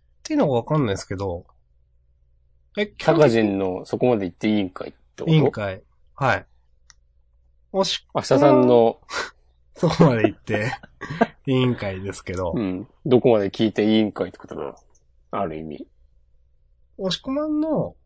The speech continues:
Speaker 2: うん。
Speaker 1: えっと、お仕事のことって、
Speaker 2: うん。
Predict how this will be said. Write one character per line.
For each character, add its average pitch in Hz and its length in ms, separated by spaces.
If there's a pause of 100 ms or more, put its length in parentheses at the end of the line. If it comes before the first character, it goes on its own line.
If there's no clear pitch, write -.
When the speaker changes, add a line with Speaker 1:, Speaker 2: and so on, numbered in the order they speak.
(380)
Speaker 2:
う 131 60
ん。 107 260 (580)
Speaker 1:
え 127 200
っ - 20
と、 120 180 (120)
お 143 100
仕 - 240
事 311 320
の 151 100
こ - 140
と 107 140
っ 92 40
て、 92 480 (520)
Speaker 2:
う 127 40
ん。 98 240